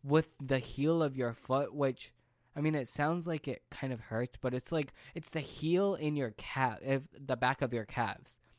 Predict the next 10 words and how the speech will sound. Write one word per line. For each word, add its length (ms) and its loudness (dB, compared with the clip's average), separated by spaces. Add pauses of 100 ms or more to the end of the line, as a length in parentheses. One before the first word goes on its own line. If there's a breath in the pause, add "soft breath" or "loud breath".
(340 loud breath)
So 200 4
you're 180 2
trying 300 0
to 140 -2
push 380 0
up 180 2
this 200 0
weight, 340 2
and 100 -2
it's, 140 -4